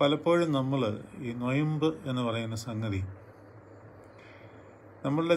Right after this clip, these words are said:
ചില ശാരീരികവും അല്ലെങ്കിൽ നമ്മളുടെ മാനസികവുമായ കാര്യസാധ്യത്തിൻ്റെ ഒരു ഉപാധിയായിട്ട് മാത്രം ചിലരെങ്കിലും മനസ്സിലാക്കിയിട്ടുണ്ട്. എന്ന് പറഞ്ഞാൽ നമുക്ക് എന്തെങ്കിലും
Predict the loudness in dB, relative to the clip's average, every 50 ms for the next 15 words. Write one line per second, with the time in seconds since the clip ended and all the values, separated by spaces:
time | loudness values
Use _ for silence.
0 | 4 2 2 4 4 4 2 2 -4 -16 -20 -20 -20 -20 -20 -20 -20 -20 -20 -20
1 | -20 -20 -20 -20 -20 -20 -20 -20 -20 -20 -20 -16 -6 2 4 6 6 6 6 4
2 | 2 2 2 2 2 2 2 2 2 0 -2 -6 -12 -16 -20 -20 -20 -18 -8 -6
3 | -2 -2 0 0 0 0 -2 -2 -2 -2 -2 -2 -2 -2 -2 -2 -2 -2 -2 -4
4 | -6 -8 -12 -16 -20 -20 -20 -20 -20 -14 -6 -4 -2 0 0 0 -2 -2 -2 0
5 | 2 2 2 2 2 2 2 2 2 2 0 0 -2 -8 -18 -20 -20 -20 -6 0
6 | 2 4 4 4 2 0 -2 0 0 0 0 0 -2 -6 -6 -4 -2 -2 0 -2
7 | -4 -4 -4 -4 -2 0 0 0 2 2 2 2 2 0 -2 0 2 4 4 4
8 | 2 0 -2 -2 0 -2 -2 -2 -2 -2 -2 -2 -4 -10 -18 -20 -20 -20 -20 -20
9 | -20 -20 -10 -6 -4 0 0 2 2 2 2 4 4 4 4 4 4 4 2 2
10 | 2 2 2 2 -2 -4 -4 -4 -4 -6 -6 -8 -12 -18 -20 -20 -20 -20 -20 -20
11 | -20 -20 -20 -20 -20 -20 -20 -20 -20 -20 -20 -20 -20 -20 -20 -20 -20 -20 -20 -20
12 | -20 -20 -20 -20 -8 -2 2 4 4 6 4 4 2 2 0 0 -4 -10 -16 -20
13 | -20 -20 -20 -20 -20 -18 -10 -8 -6 -6 -6 -6 -4 0 2 2 2 0 -4 -10
14 | -10 -6 -4 -2 0 0 0 0 0 -2 -2 -2 -2 -4